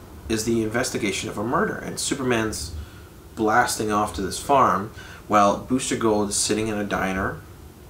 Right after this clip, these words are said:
and just, he looks like hell. He looks mopey, he's sad, and Harley Quinn walks in. And she looks just about the same. And they have it out because of what happened at this farmhouse.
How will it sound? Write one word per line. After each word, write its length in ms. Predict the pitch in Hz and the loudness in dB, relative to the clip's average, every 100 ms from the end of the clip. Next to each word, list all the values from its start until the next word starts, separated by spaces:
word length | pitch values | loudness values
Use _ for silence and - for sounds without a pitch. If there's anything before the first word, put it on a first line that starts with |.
| - | -14
and 540 | - 101 101 101 98 98 - | -2 0 2 0 -2 -8 -6
just, 340 | 143 143 - - - - - - - | -2 -2 -4 -14 -14 -14 -16 -18 -2
he 140 | 139 190 | 4 6
looks 340 | 131 131 - | 8 6 2
like 180 | 117 113 | 2 2
hell. 360 | 101 98 - - - | 2 2 0 -8 -10
He 100 | 120 | -4
looks 220 | 127 123 | -2 -2
mopey, 540 | 120 123 127 131 131 123 | 0 2 4 4 4 2
he's 180 | 98 - | 0 0
sad, 560 | - 123 117 113 107 - - - - | 2 4 6 4 2 -4 -14 -16 -10
and 100 | 107 | -2
Harley 240 | 139 151 | 0 0
Quinn 320 | 143 - 135 127 | 0 -2 -2 0
walks 300 | 92 - - | -2 -2 -6
in. 180 | - - - - - - - - - - - | -10 -12 -16 -18 -18 -18 -16 -16 -16 -16 -8
And 120 | 101 | -2
she 160 | - - | 2 4
looks 200 | - - | 4 2
just 260 | - - | -2 0
about 200 | 190 170 | 2 2
the 60 | - | 0
same. 500 | - 196 110 - - - - - - - - - - - | -2 0 0 -4 -10 -14 -16 -16 -16 -16 -16 -18 -14 -4
And 120 | 110 | 0
they 100 | 127 | 2
have 320 | 113 131 131 | 4 4 4
it 100 | 117 | 4
out 360 | 117 117 95 - - - - - - - - - | 4 4 2 -4 -14 -16 -18 -18 -18 -18 -18 -2
because 280 | 117 - 110 | 0 2 2
of 120 | 104 | 2
what 120 | 104 | 2
happened 500 | - 117 - 101 98 - | 4 2 2 -2 -6 -4
at 200 | 107 - | -2 0
this 140 | 101 - | -2 -4
farmhouse. 720 | - 110 101 - 82 - | -2 -2 -2 -8 -10 -12